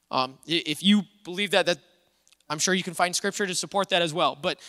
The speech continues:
but what I'm saying here is not that. What I am saying is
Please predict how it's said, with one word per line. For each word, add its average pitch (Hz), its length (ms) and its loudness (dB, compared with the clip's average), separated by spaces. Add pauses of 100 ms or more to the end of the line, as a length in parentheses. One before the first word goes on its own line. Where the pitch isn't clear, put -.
(260)
but 185 200 2
what 196 120 6
I'm 226 180 10
saying 214 340 2
here 185 200 -4
is 156 120 -6
not 180 440 -2
that. 165 260 0
What 170 100 -4
I 165 80 -2
am 208 180 -4
saying 170 360 -6
is 147 180 -6